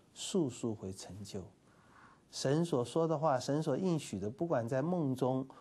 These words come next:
或者是，呃，圣经里所预言的，或者我们平常推测的啊，像气象推测，明天台风会来，或后天会来，或者是今年景气会怎么样，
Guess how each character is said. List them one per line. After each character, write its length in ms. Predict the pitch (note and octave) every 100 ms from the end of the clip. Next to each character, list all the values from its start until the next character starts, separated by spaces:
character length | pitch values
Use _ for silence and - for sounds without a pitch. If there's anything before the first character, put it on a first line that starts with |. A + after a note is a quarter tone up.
| -
或 240 | - F3
者 160 | B2 G2
是， 400 | - C3 A#2 F#2 -
呃， 140 | F2 F2+ F#2 - -
圣 300 | - D#3+ C3+
经 180 | D3+
里 80 | B2+
所 220 | G2+ G2
预 240 | A#2 F3+ C#3+
言 180 | G#2+ A#2+
的， 140 | -
或 180 | - F3+
者 120 | C3
我 100 | G#2
们 140 | A#2
平 200 | B2 A2+
常 240 | B2+ A#2+ C3 - - _ _ -
推 240 | F3 F#3
测 240 | F3+ F#3+
的 140 | A#2+ F2+
啊， 160 | G2+ F#2
像 240 | A#2 G#2+
气 220 | - C3
象 180 | A#2+ A2+
推 220 | A2+ B2
测， 240 | B2 C3 - - -
明 220 | A2+ B2+
天 180 | C3+ C#3
台 160 | B2+ A#2+
风 220 | C3+ C3+
会 120 | C3
来， 140 | A2 G#2+
或 200 | B2+ A#2
后 180 | D3
天 180 | B2 B2+
会 160 | C#3 B2
来， 180 | G#2 G#2 - -
或 180 | - D3+
者 140 | B2 A#2
是 100 | B2+
今 240 | E3 D#3+
年 200 | C#3 C3+
景 200 | C3+ G2+
气 200 | - C#3+
会 160 | B2+ A#2
怎 140 | E2
么 100 | G2
样， 140 | G#2+